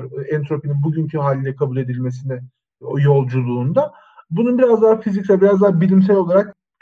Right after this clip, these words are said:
entropi yasası bu anlattığımız tabağın kırılma hadisesinin fiziksel denklemlerle ifade edilmesidir aslında. Düzensizlik ilkesi.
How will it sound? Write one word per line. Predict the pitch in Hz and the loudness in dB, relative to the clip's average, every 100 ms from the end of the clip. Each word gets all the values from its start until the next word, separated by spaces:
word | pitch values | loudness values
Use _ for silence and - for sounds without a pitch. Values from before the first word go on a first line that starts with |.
| _ | _
entropi | 185 190 214 220 240 226 - | 2 4 4 4 2 0 2
yasası | 165 160 151 - - _ _ _ _ 160 | 2 2 -6 -6 -16 _ _ _ _ -2
bu | 165 226 - | 2 2 4
anlattığımız | 185 190 196 196 _ 196 196 202 190 - _ | 4 6 4 2 _ 2 4 2 -2 -10 _
tabağın | - 170 175 185 196 | 0 2 4 2 0
kırılma | - 190 190 214 185 | -2 2 2 2 2
hadisesinin | 170 147 143 143 139 226 320 _ _ _ _ | 2 0 -4 -10 -8 -10 -10 _ _ _ _
fiziksel | 240 226 233 202 | -4 -2 0 2
denklemlerle | 202 208 208 196 175 202 285 | 2 2 2 2 2 0 -2
ifade | 254 254 254 | 0 2 4
edilmesidir | 240 175 147 139 135 | 2 2 0 -2 0
aslında. | 131 123 127 113 - _ _ _ _ _ _ | 0 0 -8 -10 -12 _ _ _ _ _ _
Düzensizlik | 143 156 147 139 135 123 | 0 2 2 -2 -8 -8
ilkesi. | 110 - 80 | -12 -14 -20